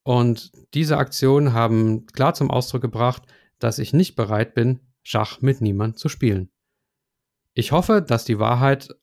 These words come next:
in dieser Sache herauskommt, was auch immer sie sein möge.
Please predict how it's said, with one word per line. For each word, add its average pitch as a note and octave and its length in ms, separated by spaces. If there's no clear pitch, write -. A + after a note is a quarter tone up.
in A2+ 160
dieser A2+ 240
Sache A2+ 320
herauskommt, G#2+ 680
was B2+ 220
auch C3 180
immer G#2 220
sie C3+ 120
sein G#2 260
möge. F#2+ 360